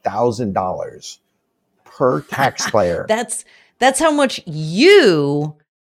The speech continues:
Speaker 2: ladies and gentlemen, each of you individually, uh, owes the federal government for whatever it is they feel like spending your money on.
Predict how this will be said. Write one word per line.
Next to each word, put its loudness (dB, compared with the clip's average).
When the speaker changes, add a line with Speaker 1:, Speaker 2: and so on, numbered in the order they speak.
Speaker 2:
ladies -4
and -4
gentlemen, -6
each -4
of -8
you -2
individually, -2
uh, 0
owes 0
the 0
federal -2
government -2
for -8
whatever -4
it -4
is -4
they -2
feel -6
like -4
spending -8
your -6
money -6
on. -12